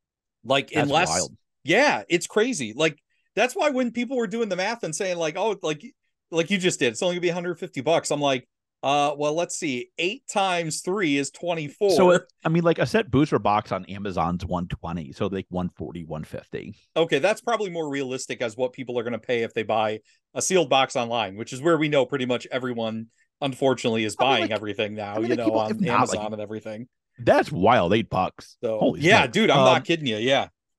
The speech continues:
Speaker 2: my God, it'd be a three hundred dollar
Speaker 1: Yep.
Speaker 2: box.
Speaker 1: Yeah, that's
Speaker 2: Um,
Speaker 1: why I don't buy, uh, anything except for draft, 'cause I couldn't afford it, so.
Speaker 2: God, that's crazy. Okay,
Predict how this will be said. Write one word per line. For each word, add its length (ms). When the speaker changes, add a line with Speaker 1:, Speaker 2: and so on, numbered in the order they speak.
Speaker 2:
my 240
God, 320
it'd 140
be 140
a 60
three 160
hundred 120
dollar 100
Speaker 1:
Yep. 80
Speaker 2:
box. 380
Speaker 1:
Yeah, 160
that's 160
Speaker 2:
Um, 60
Speaker 1:
why 140
I 40
don't 200
buy, 540
uh, 460
anything 380
except 260
for 80
draft, 380
'cause 160
I 40
couldn't 200
afford 320
it, 180
so. 340
Speaker 2:
God, 220
that's 180
crazy. 400
Okay, 140